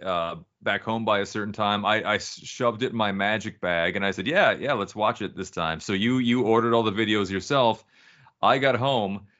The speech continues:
just went to, uh, open the D V D and watch it today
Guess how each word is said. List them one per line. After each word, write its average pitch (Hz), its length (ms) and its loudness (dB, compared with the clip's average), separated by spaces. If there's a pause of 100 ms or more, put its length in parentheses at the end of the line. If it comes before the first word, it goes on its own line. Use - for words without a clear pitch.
(320)
just 127 720 0
went 127 320 -4
to, 117 340 0
uh, 101 360 4 (100)
open 120 640 0
the 110 100 0
D 110 220 0
V 107 160 0
D 107 160 2
and 95 120 0
watch 107 300 2
it 95 100 -6
today 104 580 4